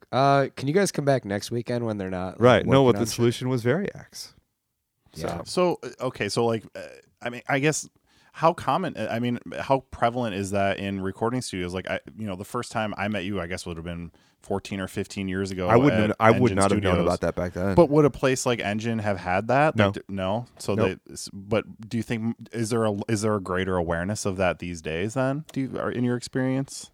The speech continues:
Speaker 2: I kinda think so.
Speaker 3: Yeah.
Speaker 2: Yeah. I think, I mean, there's just a greater ex-, there's a greater awareness of all things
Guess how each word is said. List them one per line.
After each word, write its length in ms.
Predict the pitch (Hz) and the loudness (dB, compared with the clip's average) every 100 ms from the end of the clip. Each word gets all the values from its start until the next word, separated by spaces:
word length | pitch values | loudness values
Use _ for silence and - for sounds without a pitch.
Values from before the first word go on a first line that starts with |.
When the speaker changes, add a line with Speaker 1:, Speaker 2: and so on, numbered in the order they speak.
| _ _ _ _ | _ _ _ _
Speaker 2:
I 80 | - | -6
kinda 280 | - 349 277 | -4 -2 -2
think 260 | - 98 | 0 -2
so. 400 | - 107 90 90 95 | 2 4 6 4 0
Speaker 3:
Yeah. 220 | 87 87 139 | -6 -6 2
Speaker 2:
Yeah. 300 | 107 85 87 - | 4 4 0 0
I 100 | 151 | 0
think, 200 | 220 190 - _ | 0 -6 -14 _
I 80 | 185 | -2
mean, 140 | 202 | 0
there's 120 | 196 - | 0 -2
just 140 | 285 | -6
a 60 | 175 | -6
greater 400 | - 180 175 156 | 0 0 2 0
ex-, 160 | - - | -2 -10
there's 220 | - 135 | -6 -4
a 40 | 131 | -4
greater 340 | 127 156 160 | -2 -2 2
awareness 480 | 110 101 107 110 98 | 2 4 2 2 -4
of 120 | 101 - | -6 -6
all 260 | - 98 123 | 0 2 2
things 540 | - 87 92 90 - | -2 -4 -4 -10 -14